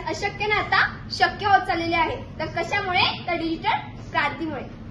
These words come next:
त्याचबरोबर डिजिटल क्रांतीने शिक्षण क्षेत्रात सुद्धा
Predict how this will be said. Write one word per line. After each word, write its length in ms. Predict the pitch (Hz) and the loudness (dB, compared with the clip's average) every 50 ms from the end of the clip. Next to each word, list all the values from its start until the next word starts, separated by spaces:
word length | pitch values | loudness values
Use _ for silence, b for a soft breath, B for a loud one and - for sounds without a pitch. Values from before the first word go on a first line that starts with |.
| - - - | -12 -6 0
त्याचबरोबर 640 | 381 453 508 508 508 508 480 453 453 453 466 480 453 | 2 2 2 2 2 0 0 2 4 4 2 2 2
डिजिटल 320 | 427 349 415 427 440 466 | 0 0 0 -2 -2 -4
क्रांतीने 580 | 440 427 370 359 339 349 392 349 330 370 508 508 - | -2 -2 0 0 -2 -2 -4 -4 -4 -4 -4 -4 -4
शिक्षण 280 | 392 - - - 427 | -4 -4 -4 -4 -6
क्षेत्रात 400 | 466 - - 480 466 - 403 403 | -4 -2 0 0 2 2 0 0
सुद्धा 320 | 415 - - 320 339 330 | 0 0 0 2 2 2